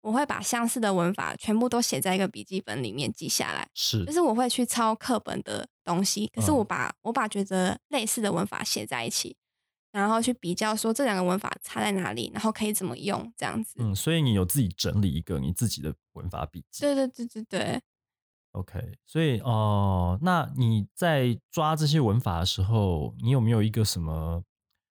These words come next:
Speaker 2: 准则啊？比方说这是你比较容易犯错的，还是你比较容易混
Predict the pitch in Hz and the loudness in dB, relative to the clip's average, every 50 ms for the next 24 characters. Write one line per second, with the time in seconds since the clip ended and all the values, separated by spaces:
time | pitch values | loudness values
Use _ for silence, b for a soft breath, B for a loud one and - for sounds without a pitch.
0 | _ _ _ _ _ - - 123 98 85 87 - - - 82 73 80 85 85 76 | _ _ _ _ _ -4 0 0 2 2 0 -2 -4 -6 -6 -4 -2 -2 -2 -4
1 | - - 101 107 131 127 139 127 123 131 - 143 131 - - 139 120 - 104 107 | -4 -2 0 2 2 4 4 2 2 2 2 2 0 2 2 2 2 0 0 0
2 | 107 98 92 - 101 101 113 110 90 98 113 117 - - 110 95 92 - - 107 | 0 0 0 0 -2 0 2 2 2 4 2 2 0 0 -2 -2 -2 -2 0 0
3 | 98 87 - - 95 76 73 - - - 82 71 64 - _ _ _ _ _ _ | 0 0 0 -2 -6 -6 -6 -8 -12 -14 -14 -14 -14 -16 _ _ _ _ _ _
4 | - 104 98 98 90 98 104 101 98 101 104 80 69 _ _ _ - 107 104 113 | -10 -10 -8 -6 -2 0 0 2 2 0 -2 -4 -6 _ _ _ -4 -2 0 2
5 | 120 113 - - - 131 | 2 0 0 -2 -4 -6